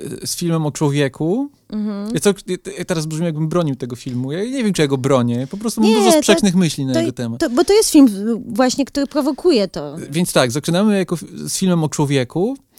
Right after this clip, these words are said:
Speaker 1: który stopniowo jakby o-, odejmuje to człowieczeństwo od siebie.
Speaker 2: Tak.
Speaker 1: Jakby porzuca kolejne, kolejne znaki, porzuca swoją dziewczynę, wyimaginowaną czy nie, ale porzuca marzenie o dziewczynie.
Speaker 2: Tak.
Speaker 1: Zabija swoją matkę.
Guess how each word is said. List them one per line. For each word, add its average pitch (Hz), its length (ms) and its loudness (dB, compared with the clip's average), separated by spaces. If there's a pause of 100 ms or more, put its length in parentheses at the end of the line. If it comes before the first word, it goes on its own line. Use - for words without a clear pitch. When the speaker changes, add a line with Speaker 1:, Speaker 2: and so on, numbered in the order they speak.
(240)
Speaker 1:
który 180 200 -4
stopniowo 226 520 0
jakby 214 200 0
o-, - 240 -6
odejmuje 185 520 2
to 127 120 -10
człowieczeństwo 123 600 -6
od 120 80 -10
siebie. - 180 -6
Speaker 2:
Tak. 135 60 0
Speaker 1:
Jakby 143 200 -2
porzuca 180 440 0
kolejne, 170 680 2 (220)
kolejne 156 360 0
znaki, 143 380 -2
porzuca 156 320 -2
swoją 151 240 0
dziewczynę, 151 680 -2
wyimaginowaną 139 920 0
czy 123 140 -6
nie, 131 160 0
ale 143 80 -4
porzuca 147 360 -2
marzenie 131 420 2
o 117 40 -2
dziewczynie. 120 440 -10 (120)
Speaker 2:
Tak. 175 260 -8
Speaker 1:
Zabija 151 320 2
swoją 147 260 -2
matkę. 147 600 -2